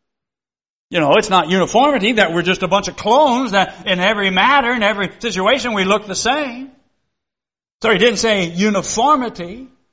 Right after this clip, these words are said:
He didn't say the unity of error, that we will just agree to disagree and we'll all just join hands and we'll all just be happy and we're all going to heaven anyway. That, that's not, the Bible doesn't talk about that either.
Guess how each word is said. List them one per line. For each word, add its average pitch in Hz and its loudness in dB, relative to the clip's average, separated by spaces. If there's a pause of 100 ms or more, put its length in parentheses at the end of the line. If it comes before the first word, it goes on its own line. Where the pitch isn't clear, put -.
(640)
He 247 2
didn't 262 2
say 254 2
the 220 0
unity 254 0
of 202 0
error, 277 4
that 226 4
we 262 2
will 254 2
just 233 0
agree 233 0
to 240 0
disagree 254 2
and 285 2
we'll 214 4
all 285 6
just 254 0
join 262 2
hands 277 2
and 254 -2
we'll 330 2
all 349 4
just 311 -4
be 285 -4
happy 262 0
and 240 -2
we're 240 4
all 269 4
going 240 0
to 214 2
heaven 220 2
anyway. 143 -4
That, 165 -16
that's 185 -12
not, 170 -10
the 135 -20
Bible 135 -16
doesn't 151 -12
talk 156 -10
about 165 -12
that 180 -10
either. 208 -16